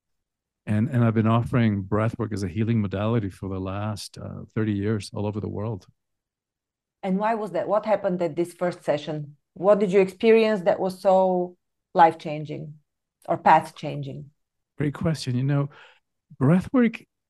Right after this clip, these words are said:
Speaker 1: is really amazing, and it's hard to explain because it's hard to believe that just from breathing, so much healing can happen. And, and I've yet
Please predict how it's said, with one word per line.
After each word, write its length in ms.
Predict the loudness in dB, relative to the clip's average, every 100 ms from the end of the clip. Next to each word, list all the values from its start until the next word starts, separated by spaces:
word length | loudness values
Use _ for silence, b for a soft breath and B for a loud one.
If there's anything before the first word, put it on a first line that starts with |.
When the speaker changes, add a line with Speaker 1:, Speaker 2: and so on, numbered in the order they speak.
| _ 0
Speaker 1:
is 200 | 0 4
really 260 | 4 6
amazing, 480 | 6 4 4 4 2
and 100 | 2
it's 120 | -2
hard 280 | -2 0 2
to 120 | 2
explain 640 | 2 -2 -10 -4 0 2 2
because 540 | 0 -4 -6 -4 -4
it's 240 | -6 -10 -6
hard 260 | -2 0
to 60 | 0
believe 520 | 0 0 0 -4 -10 _ _ _ _ -4
that 160 | -2
just 320 | 2 2 2
from 240 | 0 0 2
breathing, 520 | 2 2 4 2 2
so 240 | -2 -2
much 220 | 0 0 -2
healing 380 | -2 0 0
can 120 | -2 -6
happen. 380 | -8 -8 -10
And, 160 | -8 -6
and 240 | -4 -4 b b b _
I've 240 | 0 0 2
yet 500 | 4 4 0 -6